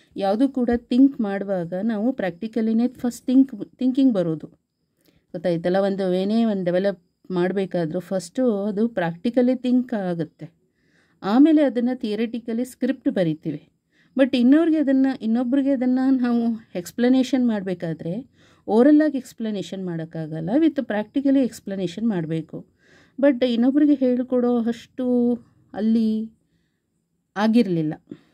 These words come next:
ಗೊತ್ತಾಯ್ತಲ್ಲ? So ಅದಕ್ಕೆ ಇವ್ರು ಏನ್ ಮಾಡಿದ್ದಾರೆ, ಥಿಂಕ್,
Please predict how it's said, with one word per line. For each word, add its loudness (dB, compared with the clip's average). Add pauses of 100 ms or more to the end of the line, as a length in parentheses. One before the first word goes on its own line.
(220)
ಗೊತ್ತಾಯ್ತಲ್ಲ? -6 (600)
So -2
ಅದಕ್ಕೆ 0
ಇವ್ರು 2
ಏನ್ 2
ಮಾಡಿದ್ದಾರೆ, -2
ಥಿಂಕ್, 4